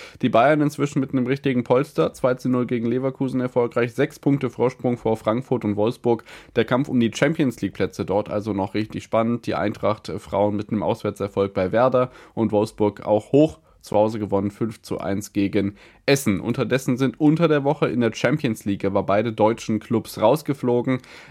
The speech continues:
Die Bayern in Toto sechs zu eins, äh, für Lyon heißt es dort, also hochkant aus der Champions League raus, ebenso wie auch der VfL Wolfsburg, der insgesamt mit zwei zu zehn gegen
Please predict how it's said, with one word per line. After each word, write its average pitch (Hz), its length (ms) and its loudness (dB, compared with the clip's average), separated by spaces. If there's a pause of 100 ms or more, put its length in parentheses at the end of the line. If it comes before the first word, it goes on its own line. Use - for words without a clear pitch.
(120)
Die 117 100 2
Bayern 120 440 4
in 117 360 0
Toto 135 640 2
sechs 117 560 -2
zu 135 160 2
eins, 95 480 -2
äh, 95 500 -4
für 151 380 2
Lyon 120 400 2
heißt 113 240 -2
es 113 140 -6
dort, 107 260 2
also 98 280 -4
hochkant 117 400 -2
aus 101 120 -4
der 104 100 -2
Champions 104 400 -8
League 101 180 -2
raus, 98 260 0
ebenso 107 600 -2
wie 107 160 -2
auch 95 240 -6
der 95 160 -2
VfL 101 400 0
Wolfsburg, 104 480 0
der 98 280 2 (300)
insgesamt 113 600 0
mit 110 180 0
zwei 117 360 2
zu 120 260 -2
zehn 127 560 2 (380)
gegen 104 420 0